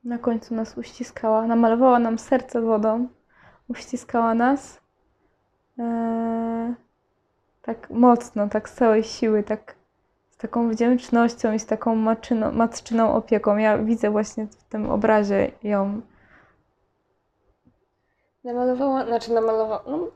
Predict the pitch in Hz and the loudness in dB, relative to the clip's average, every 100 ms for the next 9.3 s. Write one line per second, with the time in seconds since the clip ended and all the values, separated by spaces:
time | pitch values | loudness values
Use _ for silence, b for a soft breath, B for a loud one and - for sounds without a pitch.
0 | - 523 427 349 294 240 226 330 339 285 | -2 2 4 4 6 6 6 6 6 6
1 | 208 190 202 - 208 - 240 233 220 220 | 6 2 0 -2 -10 -6 -2 0 0 -2
2 | 233 226 226 226 220 220 220 220 233 - | -2 -2 -4 -6 -12 -14 -16 -16 -18 -18
3 | - 254 240 226 254 247 233 233 - - | -8 -4 -2 2 2 2 0 -2 -8 -20
4 | - 247 233 233 - 226 214 208 208 _ | -10 -4 -4 -4 -8 -8 -8 -10 -18 _
5 | 202 202 202 214 _ _ _ _ _ _ | -20 -18 -18 -20 _ _ _ _ _ _
6 | _ - 214 214 196 220 330 - _ _ | _ -6 0 0 2 -2 -4 -10 _ _
7 | _ _ _ _ b b 254 233 233 233 | _ _ _ _ b b -8 -2 0 2
8 | 233 233 220 226 226 _ 226 226 226 220 | 2 2 -2 -6 -8 _ -12 -8 -6 -8
9 | 214 214 214 | -10 -12 -12